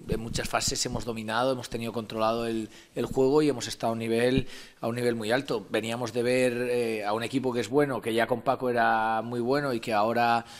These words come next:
con el Pipo, pues, ganan el primer partido jugando bien y con buenas sensaciones. Venían con ese estado de ánimo, venían con esas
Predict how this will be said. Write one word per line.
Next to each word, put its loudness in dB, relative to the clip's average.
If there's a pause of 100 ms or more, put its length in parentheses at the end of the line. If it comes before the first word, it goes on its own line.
(140)
con -2
el -2
Pipo, 2
pues, 0
ganan -2
el -6
primer -2
partido 0
jugando -2
bien 0
y -6
con -6
buenas -2
sensaciones. -8
Venían -8
con -2
ese -4
estado 0
de 2
ánimo, -2
venían -2
con -4
esas 0